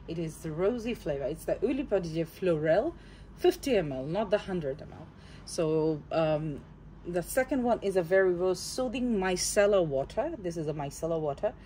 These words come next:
And they have a Very Rose, Rose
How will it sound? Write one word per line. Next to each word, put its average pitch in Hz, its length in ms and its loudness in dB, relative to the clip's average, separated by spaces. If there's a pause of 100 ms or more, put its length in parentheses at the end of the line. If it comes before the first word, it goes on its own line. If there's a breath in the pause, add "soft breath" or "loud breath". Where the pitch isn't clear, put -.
(380 loud breath)
And 185 260 2
they 185 60 4
have 180 140 -2
a 175 80 4
Very 160 220 4
Rose, 180 520 2 (1040)
Rose 170 400 2